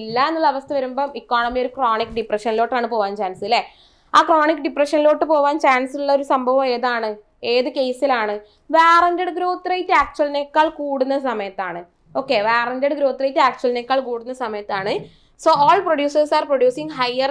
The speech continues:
than the warranted growth rate. Okay, next, P-, uh, in Harrod model, if the actual growth rate is higher than the warranted growth rate, there will be inflation.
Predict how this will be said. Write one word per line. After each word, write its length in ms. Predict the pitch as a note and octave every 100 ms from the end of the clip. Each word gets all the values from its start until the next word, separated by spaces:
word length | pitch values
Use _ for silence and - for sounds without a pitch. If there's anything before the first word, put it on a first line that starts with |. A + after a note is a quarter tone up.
| C4
than 140 | D4+ D#4
the 60 | F#4 C#4+
warranted 460 | A3+ G#3+ A3 A3 G3
growth 240 | F#3+ F3+ F#3
rate. 200 | F3+ - _ _ _ _ - C#4
Okay, 200 | B3 F3+ - _ _ _ - - - _ _ - C4
next, 280 | A#3+ - - - _ _ -
P-, 180 | C#4
uh, 340 | A3+ A#3 A#3 A#3 D#4
in 80 | G4+ G#4+
Harrod 480 | D4+ D4 D#4+ F#4 F#4
model, 360 | C4 F#3+ G3 G4 - - - F4
if 80 | F#4+ G#4
the 80 | F#4 D#4+
actual 300 | - G#4 G4+ D#4+
growth 300 | D4+ C#4+ D4+
rate 240 | D4+ D4
is 160 | D#4+ E4 C#4+
higher 280 | C4 C4+ D4+ C#4
than 160 | C4+
the 80 | C#4+
warranted 440 | B3+ A3 A3+ B3+ A#3+
growth 260 | G#3 G3+
rate, 240 | G#3+ C4+ A3+
there 180 | B3+ C4
will 160 | B3+ A3+
be 60 | E4+ C5+ - _ -
inflation. 640 | A#3 G3+ - F#3+ - D4